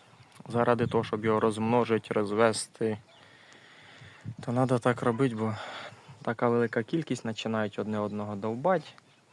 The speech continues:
Я їм вже тут і ракушняк, і чого тільки не досипав, воно не помагає. Походу, такі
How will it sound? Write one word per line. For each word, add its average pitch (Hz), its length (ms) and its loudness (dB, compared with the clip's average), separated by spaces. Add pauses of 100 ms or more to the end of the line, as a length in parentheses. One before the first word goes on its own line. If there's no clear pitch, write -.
(100)
Я 120 120 6
їм 110 120 2
вже 110 120 0
тут 110 240 -4
і 113 100 0
ракушняк, 135 760 2 (140)
і - 420 -4
чого 117 160 -2
тільки - 280 -4
не 113 120 0
досипав, 117 420 2
воно 110 160 0
не 110 120 -2
помагає. 107 440 -2
Походу, 113 360 0
такі 110 320 -2